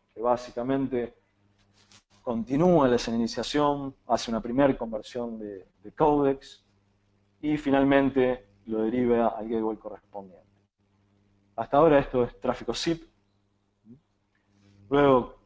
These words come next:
comienza el tráfico de tipo media, simbolizado con la flecha roja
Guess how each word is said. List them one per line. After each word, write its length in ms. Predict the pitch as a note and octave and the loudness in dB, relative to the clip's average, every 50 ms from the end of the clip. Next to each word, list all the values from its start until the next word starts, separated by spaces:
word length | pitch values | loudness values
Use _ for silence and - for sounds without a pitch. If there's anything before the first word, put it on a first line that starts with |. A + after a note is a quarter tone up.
| _ _ | _ _
comienza 800 | - A#2 A#2 B2+ B2+ B2+ B2 - - - A2+ G#2+ G#2 G2+ G#2 G#2 | -6 -4 -2 0 0 -2 -2 -4 -4 -2 -2 -2 -2 -4 -6 -8
el 100 | G2+ - | -6 -2
tráfico 400 | B2 B2 A2 - A2 G#2 A2+ G#2+ | -2 -2 -2 -4 -6 -6 -6 -6
de 60 | G#2 | -6
tipo 280 | - B2 A2+ - A#2+ | -6 -6 -4 -4 -2
media, 480 | B2+ D3+ D#3 D3+ C#3 C#3+ D3 D3 D#3 D3+ _ _ _ _ _ _ _ _ _ _ _ _ _ _ _ _ _ _ _ _ _ | 0 0 0 0 0 -2 -4 -6 -8 -12 _ _ _ _ _ _ _ _ _ _ _ _ _ _ _ _ _ _ _ _ _
simbolizado 640 | - - G#2 G#2 G#2+ A2+ A2 - - B2+ A#2 A2+ | -20 -18 -14 -10 -8 -8 -6 -2 -2 0 0 0
con 100 | A2 G#2+ | -2 -6
la 60 | G#2+ | -10
flecha 260 | G#2+ - A#2 - C3 B2+ | -10 -12 -10 -6 -6 -4
roja 400 | C#3 D3 C#3 - - C#3+ C#3 | -2 -2 -4 -4 -8 -16 -20